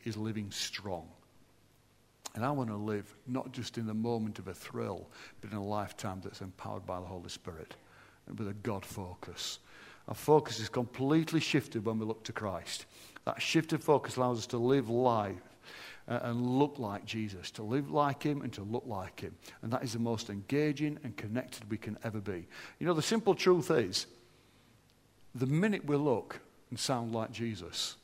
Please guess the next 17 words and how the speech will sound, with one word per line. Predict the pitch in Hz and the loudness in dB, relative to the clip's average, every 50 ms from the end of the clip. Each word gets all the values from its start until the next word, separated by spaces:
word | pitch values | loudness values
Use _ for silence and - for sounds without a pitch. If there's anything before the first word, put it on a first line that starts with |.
| _ - | _ -6
we | - 117 113 | -2 0 0
are | 104 101 104 | 0 0 -2
appealing. | 101 - - 120 113 104 92 87 85 85 - - - _ _ _ _ _ _ _ _ _ - - - - - _ - | -4 -4 -4 -2 -2 -2 -4 -6 -10 -12 -16 -20 -20 _ _ _ _ _ _ _ _ _ -20 -20 -20 -20 -20 _ -6
You | - 127 | -4 -2
know | 131 151 175 | -2 -2 -2
that? | 202 240 - - - - - - - - _ - - - _ - - - - - _ _ - - - - _ - - _ _ - | -2 -4 -6 -8 -14 -20 -20 -20 -20 -20 _ -20 -20 -20 _ -20 -20 -20 -20 -20 _ _ -20 -20 -20 -20 _ -20 -20 _ _ -6
Jesus | - - 175 254 302 285 214 151 | 0 2 2 2 2 2 0 0
is | 156 165 | 0 0
actually | 190 - - - - 160 | -2 -2 -4 -6 -4 -4
appealing. | 156 - - 190 - - - 104 95 - - - _ _ _ _ _ _ _ _ _ _ _ _ - | -4 -4 -4 -4 -4 -4 -4 -6 -10 -12 -20 -20 _ _ _ _ _ _ _ _ _ _ _ _ 4
Everything | - 208 226 247 269 247 | 4 4 4 4 2 2
about | 226 214 214 202 170 | 4 4 4 2 2
Jesus, | 147 196 196 156 | 0 -2 -2 0
there's | 151 135 | 0 0
something | - - - - - 175 226 247 233 254 | 0 0 0 4 4 6 6 6 4 4
about | 254 240 247 240 226 196 | 4 6 6 4 4 4
Jesus | 180 226 240 214 165 117 104 95 - - - - | 2 2 2 2 2 0 -2 -2 -2 -4 -6 -6